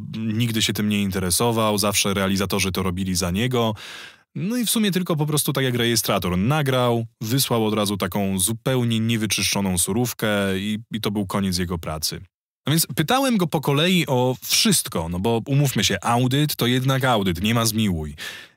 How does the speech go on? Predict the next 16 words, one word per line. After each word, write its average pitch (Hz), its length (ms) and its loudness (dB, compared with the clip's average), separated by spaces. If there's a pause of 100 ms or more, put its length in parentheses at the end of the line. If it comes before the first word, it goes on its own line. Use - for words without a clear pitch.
(140)
No 110 320 -2
i 147 60 2
z 139 60 2
każdym 208 320 2
kolejnym 131 680 2 (180)
grzechem, 107 720 0
powiedzmy, 95 420 0
na 104 100 0
którym 113 360 0
go 107 140 0
przyłapywałem, 107 800 2
robił 147 260 2
się 139 140 2
trochę 143 240 0
bardziej 143 340 2
zawstydzony, 123 1200 2